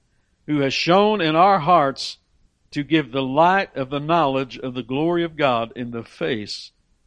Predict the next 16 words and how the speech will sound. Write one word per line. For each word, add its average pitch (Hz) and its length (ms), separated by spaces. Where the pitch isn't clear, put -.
of 110 140
Jesus 101 440
Christ." 90 520
Do 131 80
you, 127 340
do 123 160
you 123 80
get 147 240
that? 156 340
The - 80
same 156 240
God 151 320
of 151 120
creation 123 560
that - 120
commanded, 123 600